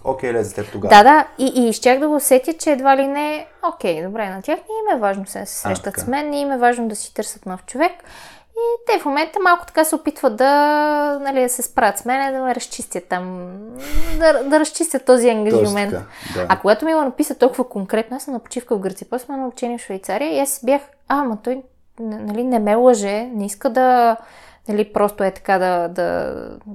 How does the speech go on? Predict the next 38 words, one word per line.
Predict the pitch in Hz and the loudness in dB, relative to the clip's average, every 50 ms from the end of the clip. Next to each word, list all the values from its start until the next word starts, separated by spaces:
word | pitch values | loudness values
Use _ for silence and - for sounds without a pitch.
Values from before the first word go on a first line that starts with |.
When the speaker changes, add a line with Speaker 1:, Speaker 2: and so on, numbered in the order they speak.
| - _ _ _ _ - - - - 226 _ _ _ _ - | -20 _ _ _ _ -20 -20 -18 -20 -20 _ _ _ _ -12
Speaker 2:
нали, | 208 202 196 190 190 190 | -8 -8 -6 -4 -4 -4
да | 185 185 | -2 -4
ме, | 185 190 185 180 - | -4 -4 -6 -6 -6
да | 214 208 214 | -4 -4 -2
ме | 214 | 0
отбразди", | 214 214 202 214 190 226 214 202 208 220 226 220 208 | 0 0 0 2 4 4 6 6 6 4 4 0 -4
както | - - 202 190 - - | -6 -6 -8 -6 -4 -4
аз | 196 190 - | -4 -4 -4
използвам | - - - 190 190 190 190 185 | -8 -8 -6 -6 -6 -6 -8 -8
тази | - 185 185 185 185 | -6 -6 -6 -6 -6
дума. | 185 185 190 214 214 | -6 -4 -2 -2 -2
Speaker 1:
<laughs> | - - - - - - 359 208 - - | -2 -2 -2 -4 -2 -2 0 0 0 2
Отбразди. | - - 311 320 320 311 302 - - - - - | 6 6 6 8 8 8 6 4 4 2 0 0
Speaker 2:
<laughs> | - - 247 | 2 2 0
Да. | 233 208 220 214 220 233 - - - - - 294 - - - - - - - | 2 6 6 6 6 4 2 -2 0 2 2 2 2 0 0 -2 -2 -2 -4
Speaker 1:
Добре. | - - 104 101 104 - - | -4 -2 0 0 2 4 4
Speaker 2:
Иска, | 311 311 269 - 330 - - - 185 311 302 - - - 269 - 370 | 4 6 6 6 6 6 6 6 4 2 2 2 0 0 4 4 4
иска | 392 392 - 403 403 | 4 4 4 4 4
наистина, | 370 381 381 392 392 - 440 415 403 381 | 6 6 6 4 6 6 6 6 8 6
нали, | 359 320 349 339 339 - | 6 6 4 4 2 0
да | - | -4
си | - 269 | -2 -2
говори | 240 233 208 196 185 180 190 226 247 254 - | 0 2 4 6 6 6 4 2 -2 -4 -2
прямо | - 240 233 226 240 247 240 | 0 4 4 4 4 4 0
с | 233 - 208 - - | -2 -4 -6 -8 -8
мен | 190 190 208 | -8 -6 -6
и | 233 | -8
Speaker 1:
Да. | - | -6
Speaker 2:
конкретно. | - 220 208 202 196 - 220 214 214 - 202 185 180 - | -4 -4 -2 -2 0 0 0 -2 -2 -4 -8 -12 -10 -10
И | 196 208 | -12 -8
тогава | - 196 202 214 | -4 -2 0 0
ми | 240 254 262 | 0 0 0
направи, | 240 220 - 220 226 220 214 | 0 2 4 6 6 6 6
да, | 196 202 202 | 4 4 2
добро | 196 202 196 190 196 | 2 2 0 -2 -2
впечатление, | 196 - 220 202 - - 196 180 185 208 247 254 | -2 -4 -8 -8 -6 -4 -4 -4 -4 -4 -4 -4
въпреки | 247 240 - 254 - - | -4 -4 -6 -8 -8 -10
че | 220 - 247 208 | -6 -4 -4 -4